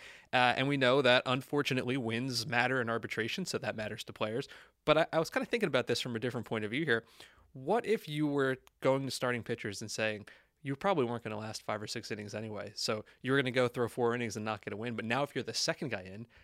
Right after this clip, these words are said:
it doesn't matter. Like, you've eliminated the need for five innings 'cause it doesn't matter after that, right?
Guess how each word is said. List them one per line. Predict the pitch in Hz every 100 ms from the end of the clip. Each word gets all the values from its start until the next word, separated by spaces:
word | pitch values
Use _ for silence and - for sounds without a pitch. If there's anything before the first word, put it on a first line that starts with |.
| _ _
it |
doesn't | 131 135
matter. | 120 127
Like, | 131 117
you've | 135
eliminated | 123 165 165 143 123
the | 113
need | 113 147 123 104 -
for | -
five | 117 123 110
innings | 117 - -
'cause | 117
it | 110
doesn't | 135
matter | 156 170 107
after | 104 -
that, | - - _ _
right? | 123 131